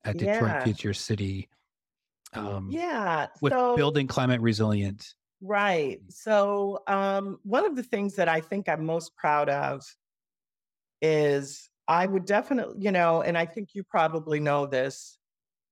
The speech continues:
Speaker 2: um, the climate space, the, the environmental sustainability and climate change space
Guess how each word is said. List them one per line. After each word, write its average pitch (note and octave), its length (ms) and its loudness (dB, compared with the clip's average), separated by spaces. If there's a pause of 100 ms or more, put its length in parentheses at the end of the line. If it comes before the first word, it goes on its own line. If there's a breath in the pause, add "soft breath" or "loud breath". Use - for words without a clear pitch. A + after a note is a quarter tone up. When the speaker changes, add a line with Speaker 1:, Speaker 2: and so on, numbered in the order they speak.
(400)
Speaker 2:
um, D3 540 2 (480)
the D#3+ 120 2
climate A3 760 0
space, C3+ 680 -2
the, B2+ 120 -4 (160)
the C#3+ 420 2
environmental D#3+ 640 0
sustainability C#3+ 1200 -2
and C3+ 180 -6
climate E3 540 -4
change C#3 380 -4
space B2 640 -2